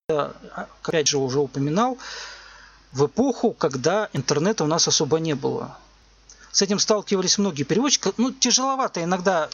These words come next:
переводить какие-то вещи, когда ты живёшь в другой стране, да, там в начале девяностых только мы все по-, получили возможность нормально выезжать за границу, более подробно готовы, ну, там, покупать какие-то иностранные словари, ездить, узнавать язык там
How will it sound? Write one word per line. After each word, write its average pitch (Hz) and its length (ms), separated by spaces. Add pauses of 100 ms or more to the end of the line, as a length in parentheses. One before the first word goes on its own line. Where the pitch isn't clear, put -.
переводить 190 420
какие-то 170 340
вещи, 254 340
когда 170 480 (800)
ты 185 100
живёшь 165 480
в 131 60
другой 170 280
стране, 240 580
да, 196 520
там 135 180
в 139 60
начале 175 300
девяностых 185 520
только 147 220
мы 147 140
все 151 200
по-, 147 380
получили 147 400
возможность 143 360
нормально 143 440
выезжать 135 420
за 135 80
границу, 147 640 (420)
более 147 280
подробно 147 460
готовы, 143 580
ну, 160 180
там, 123 360
покупать 147 400
какие-то - 280
иностранные 143 600
словари, 143 460
ездить, 147 520
узнавать 147 420
язык 147 260
там 139 300